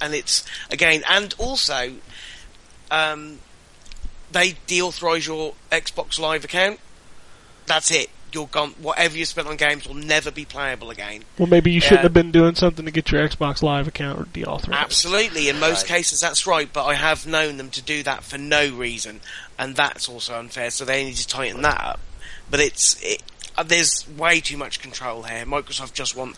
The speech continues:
Speaker 1: everything.
Speaker 3: But
Speaker 2: Uh,
Speaker 3: not
Speaker 2: I, I
Speaker 3: really.
Speaker 2: don't, I don't agree with that, that particular accusation.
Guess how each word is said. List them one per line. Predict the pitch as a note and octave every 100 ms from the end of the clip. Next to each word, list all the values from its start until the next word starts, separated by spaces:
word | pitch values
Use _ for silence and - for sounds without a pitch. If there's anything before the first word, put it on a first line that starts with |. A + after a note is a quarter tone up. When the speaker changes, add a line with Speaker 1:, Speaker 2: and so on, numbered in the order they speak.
| -
Speaker 1:
everything. | C#3 C3+ B2+ - A2 - - - - - - - - -
Speaker 3:
But | - G3+
Speaker 2:
Uh, | G3 F3+ E3 D#3 D3+ D#3 F3
Speaker 3:
not | C#4+ C#4 - -
Speaker 2:
I, | G3+
I |
Speaker 3:
really. | F4 G#4
Speaker 2:
don't, | A#3 A#3+ F#3
I |
don't | G3 A3+
agree | F#3+ G3 G3
with | F3+
that, | F#3 D#3+ D#3+ - - -
that | F3 E3 E3 - -
particular | F3 F3 D#3+ D#3+ D#3 D3 C#3+ C#3+ - - -
accusation. | D#3 D#3 E3 D3+ D3+ D#3 F#3+ F3+